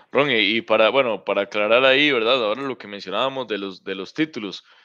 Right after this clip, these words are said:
Son cuatro organismos los que hay en boxeo. Entonces, la A M B es la Asociación Mundial de Boxeo, la C M B es el Consejo Mundial de Boxeo. Esos son los dos títulos,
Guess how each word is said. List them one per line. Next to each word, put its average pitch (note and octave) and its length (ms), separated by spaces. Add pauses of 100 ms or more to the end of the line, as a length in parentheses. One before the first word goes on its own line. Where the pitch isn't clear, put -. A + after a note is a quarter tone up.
(120)
Son B2 280
cuatro D#3 460
organismos D3 840
los A2+ 260
que - 160
hay B2 160
en C#3 120
boxeo. A2+ 500
Entonces, G2 580 (300)
la G#2+ 240
A D3 320
M D#3 220
B C#3+ 300
es B2+ 180
la C#3+ 180
Asociación A2+ 840
Mundial B2+ 340
de B2+ 80
Boxeo, C3 580 (400)
la G2+ 220
C B2+ 280
M C3 200
B C3 220
es B2 120
el C3 220
Consejo C3+ 640
Mundial A#2 480
de C3+ 80
Boxeo. G#2 540
Esos B2+ 220
son C#3+ 160
los C3+ 120
dos C3+ 240
títulos, C#3+ 560